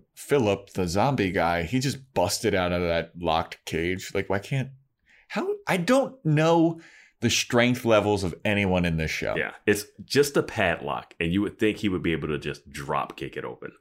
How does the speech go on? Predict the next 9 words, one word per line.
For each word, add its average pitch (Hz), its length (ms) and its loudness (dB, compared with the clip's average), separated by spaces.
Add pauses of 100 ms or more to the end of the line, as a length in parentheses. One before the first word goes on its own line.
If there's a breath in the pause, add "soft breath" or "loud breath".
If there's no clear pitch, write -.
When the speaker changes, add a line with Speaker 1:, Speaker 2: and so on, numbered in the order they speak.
(460)
Speaker 1:
Yeah, 117 500 2
I 113 120 2
just - 380 -4
don't 123 320 2
understand 104 1200 0 (1160)
how 107 240 2
powerful 101 580 2
anyone 90 460 2
is. 82 400 -2